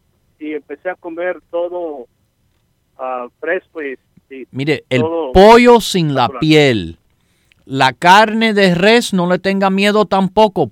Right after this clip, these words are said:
Speaker 2: pero no frita, ¿ok? A la parrilla
Speaker 1: Ok.
Speaker 2: o horneada.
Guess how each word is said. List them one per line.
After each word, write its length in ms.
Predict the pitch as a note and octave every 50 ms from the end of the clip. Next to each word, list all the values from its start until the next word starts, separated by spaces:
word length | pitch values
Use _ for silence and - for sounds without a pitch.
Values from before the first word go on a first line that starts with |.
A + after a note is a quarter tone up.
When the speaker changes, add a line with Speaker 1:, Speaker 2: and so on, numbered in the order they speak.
| _
Speaker 2:
pero 280 | _ D3 C#3 C3 B2+ B2
no 220 | A#2 A#2 B2 C#3
frita, 680 | C3+ - - - E3+ F#3 G3 F#3 - D#3 C#3 D#3 F#3+ G3 - _ _ _ _ _ _ _ _ _ _ _ _
¿ok? 280 | _ - A2 A2 - C3+ B2+ D3 F3+ G#3+ A3 F#3+ _ _ _ _ _ _
A 120 | - A2+ A#2+
la 180 | A#2+ A#2 A#2
parrilla 720 | - - A#2 A2+ A2+ B2 C#3+ E3+ F#3+ G3 G3+ G#3 G#3 G3+ -
Speaker 1:
Ok. 40 | -
Speaker 2:
o 180 | C3+ C#3 B2+ B2
horneada. 920 | A#2 A2+ A2+ B2 C3+ D3+ E3 E3+ E3 D#3+ C#3+ A#2+ G#2+ G#2 A#2 D#3 F3